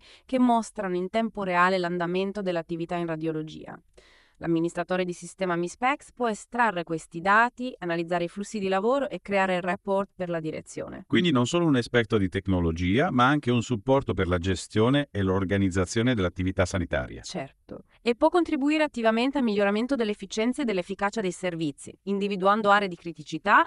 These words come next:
Speaker 1: e proponendo soluzioni innovative.
Speaker 2: Insomma, un ruolo davvero strategico. E per concludere parliamo dell'ultima macro area,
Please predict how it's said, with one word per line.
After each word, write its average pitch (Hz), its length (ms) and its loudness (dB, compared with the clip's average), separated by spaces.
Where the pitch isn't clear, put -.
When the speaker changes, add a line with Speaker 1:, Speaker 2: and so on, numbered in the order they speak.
Speaker 1:
e 202 140 -2
proponendo 190 580 -2
soluzioni 170 580 -4
innovative. 147 760 -4
Speaker 2:
Insomma, 82 320 -2
un 90 140 0
ruolo 104 260 4
davvero 90 320 2
strategico. 76 840 -6
E 127 100 4
per 156 180 2
concludere 180 580 4
parliamo 131 420 4
dell'ultima 135 680 6
macro 113 400 4
area, 82 320 0